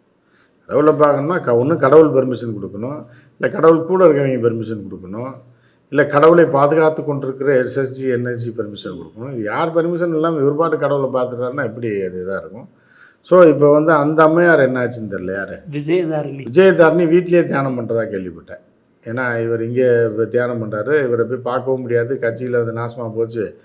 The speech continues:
Speaker 1: இருபத்தஞ்சு வருஷமா ஒரு கட்சியில இருந்து மண்ணா போச்சு, மண்ணை போட்டாங்க. So அப்படி இருக்கக்கூடிய நிலையில அந்த அம்மா வீட்டுல தியானம் பண்றா கேள்வி, எல்லாம் போச்சு அப்படின்ட்டு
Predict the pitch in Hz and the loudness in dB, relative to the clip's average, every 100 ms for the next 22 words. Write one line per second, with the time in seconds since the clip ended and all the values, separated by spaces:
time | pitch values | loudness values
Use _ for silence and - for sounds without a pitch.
0 | _ _ _ 117 139 131 123 117 110 143 | _ _ _ -2 0 0 -2 -2 -2 0
1 | 139 113 123 120 127 120 120 117 120 120 | 0 0 -2 -2 -2 -2 -2 -6 -6 -6
2 | 110 107 104 110 120 104 98 101 87 80 | -8 -10 -10 -8 -6 -8 -10 -12 -12 -16
3 | _ _ _ _ _ _ _ 135 120 143 | _ _ _ _ _ _ _ -4 -2 0
4 | 139 147 156 135 131 120 107 104 123 147 | 0 0 -4 -2 -2 -2 -4 -6 -2 0
5 | 127 127 143 120 104 101 117 123 139 120 | 2 0 0 0 -2 -4 -8 -6 -6 -6
6 | 147 139 110 107 104 95 87 90 87 80 | -6 -6 -6 -6 -8 -10 -12 -12 -14 -16
7 | 85 95 110 101 95 - 90 82 85 85 | -16 -10 -10 -8 -10 -10 -14 -14 -20 -10